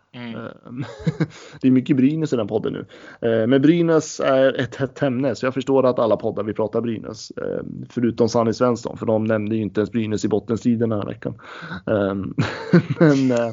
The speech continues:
Speaker 2: alltså jag håller del-, delvis med i det. Inte helt,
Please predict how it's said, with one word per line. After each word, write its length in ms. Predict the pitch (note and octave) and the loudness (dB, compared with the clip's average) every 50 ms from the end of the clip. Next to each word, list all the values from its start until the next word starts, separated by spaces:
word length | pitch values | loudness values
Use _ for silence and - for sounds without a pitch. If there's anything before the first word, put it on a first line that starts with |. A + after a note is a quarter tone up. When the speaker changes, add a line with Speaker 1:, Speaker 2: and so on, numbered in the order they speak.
| A#2 _ _ - - - - - D#3 D#3 D#3 D#3+ - D#3 - _ _ - | -8 _ _ -20 -20 -20 -18 -18 -16 -14 -12 -12 -12 -14 -16 _ _ -4
Speaker 2:
alltså 220 | - C3+ - D#3 | -2 0 4 6
jag 80 | D#3+ D#3+ | 6 6
håller 180 | F3+ F#3+ G3 | 8 6 6
del-, 600 | F#3+ A#3 A#3 G3 E3 E3 F#3+ G#3 G3 F#3+ D3 F#3 | 4 4 2 2 2 2 0 -4 -6 -8 -10 -6
delvis 480 | F#3 G#3 G3+ F3+ F3 F#3+ G#3 G3+ - - | -2 0 0 0 0 -2 -6 -8 -6 -6
med 280 | B2 G#2+ G#2 G#2 G#2+ | -6 -4 -4 -4 -6
i 20 | G#2 | -6
det. 280 | - A2+ A#2 C3 D3 D3 _ _ _ _ _ _ _ _ _ _ _ _ _ _ - - - - | -6 -6 -8 -8 -8 -8 _ _ _ _ _ _ _ _ _ _ _ _ _ _ -18 -16 -10 -4
Inte 320 | E3 E3 D#3 C#3 - - F#3 | 0 0 0 0 2 0 -2
helt, 600 | F#3 - - A2 G#2+ A2+ D3+ E3 - _ - | -2 -2 -10 -6 -4 -4 -4 -4 -8 _ -20